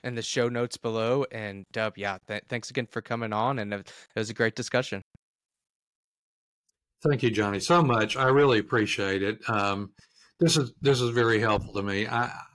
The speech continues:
Speaker 2: I did this because God has put, um, I'm, I'm old. God has put younger people on my heart.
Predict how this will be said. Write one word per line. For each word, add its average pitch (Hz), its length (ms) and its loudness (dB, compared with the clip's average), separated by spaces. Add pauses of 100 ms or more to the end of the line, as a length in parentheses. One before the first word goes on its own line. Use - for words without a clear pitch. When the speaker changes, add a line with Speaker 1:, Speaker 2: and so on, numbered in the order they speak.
Speaker 2:
I 117 100 2
did 127 300 2
this 117 180 2
because 104 600 -2 (420)
God 113 260 2
has 104 180 -2
put, 120 520 0
um, 104 460 -4 (100)
I'm, 120 240 0
I'm 120 280 0
old. 92 340 0 (460)
God 143 160 6
has 131 100 4
put 127 220 2
younger 120 340 2
people 113 380 0
on 101 140 0
my 98 160 -2
heart. 104 440 2